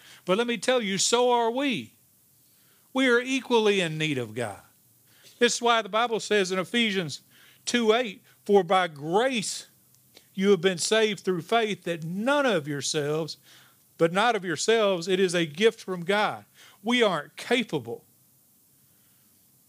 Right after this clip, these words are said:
of saving ourselves. We're not only not capable,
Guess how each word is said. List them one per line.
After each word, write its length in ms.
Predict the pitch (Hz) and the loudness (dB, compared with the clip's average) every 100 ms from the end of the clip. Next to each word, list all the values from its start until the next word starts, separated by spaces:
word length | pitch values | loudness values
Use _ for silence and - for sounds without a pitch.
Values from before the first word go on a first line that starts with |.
| _ _ _ | _ _ _
of 140 | 160 131 | -4 -2
saving 440 | - 175 143 139 | 0 0 -2 -6
ourselves. 800 | 131 113 - 139 117 131 - - _ _ _ _ _ _ _ | -6 -6 -4 -4 -6 -12 -20 -20 _ _ _ _ _ _ _
We're 80 | 202 | 2
not 160 | 226 214 | 4 2
only 180 | 208 190 | 0 -2
not 260 | 180 170 | -2 -2
capable, 600 | - 247 - 160 160 160 | 0 0 0 -2 -4 -4